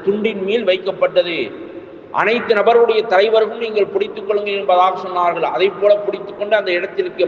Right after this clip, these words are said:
மக்காவிற்கு கொண்டு, கொண்டு வரப்படுகின்றன. நபி அவர்கள், உங்களுடைய கருத்தினால் நீங்கள் வையுங்கள் என்பதாக சஹாபாக்கள் சொல்கின்றார்கள். அதை போல அந்த கல் அந்த இடத்திலே வைக்கப்படுகின்றன. பிறகு அவர்களுக்கு மத்தியிலே பிரச்சனைகள் நீக்கப்பட்டு சுமூகமாக வாழ்ந்தார் என்பதாக வரலாற்று ஆசிரியர் குறிப்பிடுகின்றார்கள்.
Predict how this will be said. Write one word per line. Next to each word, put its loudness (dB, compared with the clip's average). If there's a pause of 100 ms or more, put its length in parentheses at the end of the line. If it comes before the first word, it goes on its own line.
மக்காவிற்கு 0
கொண்டு, -6
கொண்டு -4
வரப்படுகின்றன. -2 (760)
நபி 4
அவர்கள், 4 (100)
உங்களுடைய 4 (100)
கருத்தினால் 0
நீங்கள் -4
வையுங்கள் -2
என்பதாக 0
சஹாபாக்கள் 0
சொல்கின்றார்கள். 2
அதை -2 (140)
போல 6 (140)
அந்த 2 (140)
கல் 2
அந்த 0
இடத்திலே -2
வைக்கப்படுகின்றன. -4 (600)
பிறகு 6
அவர்களுக்கு 4
மத்தியிலே -2 (180)
பிரச்சனைகள் 0
நீக்கப்பட்டு -2 (200)
சுமூகமாக 2 (200)
வாழ்ந்தார் 2
என்பதாக 0
வரலாற்று 0
ஆசிரியர் -2
குறிப்பிடுகின்றார்கள். -6